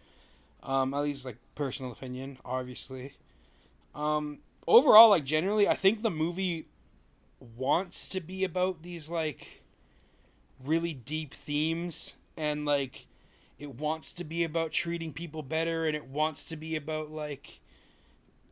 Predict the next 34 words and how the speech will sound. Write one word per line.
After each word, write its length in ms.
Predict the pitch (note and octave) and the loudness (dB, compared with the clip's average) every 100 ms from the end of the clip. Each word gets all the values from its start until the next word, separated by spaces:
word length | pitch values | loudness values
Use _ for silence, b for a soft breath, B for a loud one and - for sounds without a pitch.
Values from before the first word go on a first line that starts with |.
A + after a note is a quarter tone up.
| - | -12
political 720 | - D#3+ D#3 E3 - E3 E3 | -6 -2 0 -2 -2 0 0
and, 80 | D#3 | 0
like, 120 | D3+ C3+ | -4 -6
religious 520 | D3 D3 D#3+ C#3+ D#3 | -6 -4 -2 -2 -4
stuff. 580 | - - E3 D#3+ C#3+ - b b b b b _ | -6 -6 0 2 0 -6 b b b b b _
In 180 | G3 C4 | 0 2
reality, 720 | D#4+ C4 D#3+ F#3 A3 A3 A3 - | 4 4 4 4 2 -2 -6 -8
this 400 | C#3+ B2+ A3 - | -10 -2 -2 -2
movie 460 | F#3+ F3+ F#3+ A3+ G3 | -2 -4 -2 -2 0
is 140 | D#3 | -2
just 400 | B2+ D3+ E3+ - F#3+ | -2 -4 -4 -2 -4
about 300 | E3+ F3 C#3 | 0 0 -2
three 340 | - E3 E3 | -10 -6 -4
white 340 | D3+ D3 D3+ C#3 | -2 0 0 0
dudes 300 | C#3+ C3 B2+ | 0 0 -4
that 160 | C3+ | -6
wanna 220 | C3+ C3+ C3 | -2 -2 -2
bang 240 | C3 B2+ | -4 -6
a 40 | A#2+ | -6
gypsy. 540 | A#2 A2 - - - - b b b b b b - | -10 -12 -16 -20 -20 -20 b b b b b b -4
Which, 520 | D3 F#3+ - - - - _ _ _ _ - | 6 8 8 2 0 -8 _ _ _ _ -8
again, 380 | C#3 D3 B2+ C3 | -2 0 0 -2
is 180 | B2+ B2+ | -6 -6
a 40 | |
derogatory 680 | C#3 C3+ B2 A2 - B2+ A2 | -6 -4 -4 -6 -10 -10 -10
term 360 | - B2+ G#2+ G#2+ | -6 -6 -6 -12
that 200 | - A#2 | -12 -10
the 60 | A#2 | -12
film 320 | - B2 A2 | -10 -8 -8
uses 300 | A2+ G#2+ A2+ | -12 -12 -14
repeatedly 500 | A#2 - A#2+ A2+ A2 G#2+ | -16 -14 -12 -12 -16 -16
through 160 | A#2+ | -14
the 80 | A2 | -14
movie. 400 | G#2+ A2 G#2+ A2 | -14 -16 -16 -18